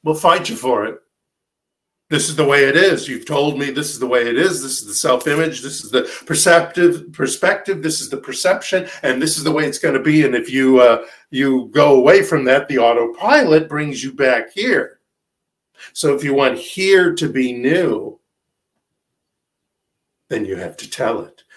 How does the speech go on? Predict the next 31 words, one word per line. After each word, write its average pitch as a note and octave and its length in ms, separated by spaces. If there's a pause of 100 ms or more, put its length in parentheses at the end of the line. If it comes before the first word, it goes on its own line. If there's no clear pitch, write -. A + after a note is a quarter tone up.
(140)
You G#2 100
have - 180
to - 120
train G2+ 360
it, - 160 (140)
the - 80
subconscious, - 840
the - 120
belief - 340
system. - 480 (720)
Our A#2+ 100
job C#3 380
is B2+ 100
not D3 160
to - 80
fight C#3 420
it. - 240 (280)
Our G#2+ 100
job B2 440
is C3 200
to - 220
change C3+ 500
it A2 240 (220)
if - 200
it's E3 240
no A#2+ 140
longer A2 500
working G2+ 460
for G2 260
us F2+ 200
anymore, F#2 600